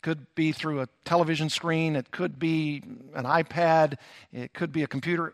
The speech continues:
could be all of those things and more. But it's somebody talking. It's somebody communicating. It's somebody who is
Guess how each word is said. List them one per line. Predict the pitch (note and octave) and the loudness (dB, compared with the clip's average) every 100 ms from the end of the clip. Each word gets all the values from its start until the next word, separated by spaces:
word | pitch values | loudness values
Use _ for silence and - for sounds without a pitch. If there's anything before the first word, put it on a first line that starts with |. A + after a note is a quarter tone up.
| _ - | _ -8
could | G3 | -4
be | F3+ | 4
all | F3+ A#3+ | 6 6
of | A3+ | 4
those | C#3 A#2+ | -2 -4
things | C3 A#2 E3 | -6 -4 0
and | F3 E3+ | 2 4
more. | F3 A#3+ A2 _ _ _ _ _ _ _ _ _ _ _ _ _ _ - | 2 0 -4 _ _ _ _ _ _ _ _ _ _ _ _ _ _ -8
But | D3 | -2
it's | D3+ - | -2 -2
somebody | - - G#3 G3 C3 A2+ C3+ | -2 2 2 2 0 -2 -6
talking. | D3 D3+ - A#2+ F2+ - _ _ _ _ _ _ _ _ _ _ _ _ | -8 -10 -4 -4 -4 -12 _ _ _ _ _ _ _ _ _ _ _ _
It's | D3+ | -2
somebody | - G3 G3 D3+ | 4 4 4 2
communicating. | - D#3 D#3+ G#3+ - B2+ B2 | 2 0 0 -2 -2 -4 -4
It's | C3 - | -2 2
somebody | G3 A#3 F#3 F3+ - - _ _ _ _ | 4 6 6 4 -2 -14 _ _ _ _
who | - G3+ G3+ | -4 -2 2
is | F#3+ F3 E3+ | 6 6 4